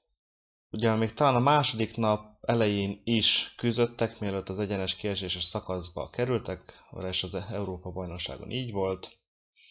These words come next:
Itt látszik, hogy a legjobb tizenhatnál vágtak,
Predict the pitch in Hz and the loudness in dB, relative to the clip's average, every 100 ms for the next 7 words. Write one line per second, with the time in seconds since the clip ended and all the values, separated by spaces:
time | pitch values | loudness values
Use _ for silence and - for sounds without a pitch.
0 | - - - - _ _ 107 101 110 110 | -20 -20 -20 -20 _ _ -8 2 2 2
1 | - 101 101 92 101 98 98 107 101 92 | -6 -6 -6 -4 -2 0 0 0 -2 -4
2 | 104 95 92 87 101 95 - 82 78 98 | -6 -4 -4 -2 -2 -4 -4 -8 -6 0
3 | 117 117 - 92 95 - - | 0 0 -4 -4 -4 -6 -20